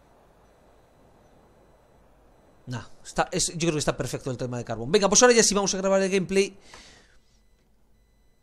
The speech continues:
Y por supuesto seguiremos avanzando en, en nuevas construcciones, ¿vale? Seguiremos experimentando un poquito el juego.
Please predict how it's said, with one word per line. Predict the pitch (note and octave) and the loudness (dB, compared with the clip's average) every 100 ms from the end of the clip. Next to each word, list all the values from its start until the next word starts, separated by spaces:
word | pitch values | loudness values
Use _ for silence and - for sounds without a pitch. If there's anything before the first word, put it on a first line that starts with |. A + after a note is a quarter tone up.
| _ _ _ _ _ _ _ _ - - - - | _ _ _ _ _ _ _ _ -20 -20 -20 -4
Y | G#3+ A3+ | 0 4
por | B3 | 4
supuesto | - A3+ A#3 - A#3+ | 4 2 2 2 2
seguiremos | A3 F#3+ G#3+ A3 G#3 | 2 0 0 2 2
avanzando | G3+ F#3 F3 - A3 A3 A#3+ A#3+ A#3+ _ | 2 2 0 0 0 2 2 0 -2 _
en, | F3 D#3+ D#3 D3 C#3 C3+ C#3 | -2 -2 -2 -4 -6 -8 -6
en | F3+ E3+ | -2 0
nuevas | A3 A3+ | 2 0
construcciones, | - - C#3+ - F3 C#3 B2 | 0 -6 -8 -4 -2 -2 0
¿vale? | E3 | 0
Seguiremos | F#3+ C#3+ D#3+ E3+ | 0 -2 -4 -4
experimentando | E3 D#3+ D3+ D3 D#3 D3+ | -4 -4 -4 -4 -6 -6
un | |
poquito | C#3+ C3+ C3 | -8 -8 -8
el | B2+ | -2
juego. | G3 A3+ A#3+ | 0 0 -4